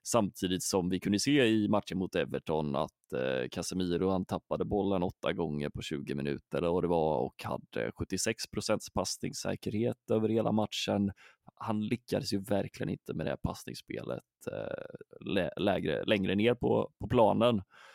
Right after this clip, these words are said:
Och då undrar Mattias om inte vi skulle få ut mer av Maino om han istället, eh, beträdde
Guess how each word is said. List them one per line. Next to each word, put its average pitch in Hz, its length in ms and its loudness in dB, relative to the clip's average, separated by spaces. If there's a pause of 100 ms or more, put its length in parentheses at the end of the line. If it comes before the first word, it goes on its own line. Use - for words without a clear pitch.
(200)
Och 107 180 2
då 101 160 6
undrar 123 520 6
Mattias 120 600 2
om 98 100 2
inte 85 400 0
vi 87 360 0
skulle 101 260 0
få - 160 0
ut 98 380 0
mer 117 400 2
av 98 360 2
Maino 101 540 0 (120)
om 82 200 -4
han 104 520 0
istället, - 760 -6
eh, 58 160 -4
beträdde 65 760 -4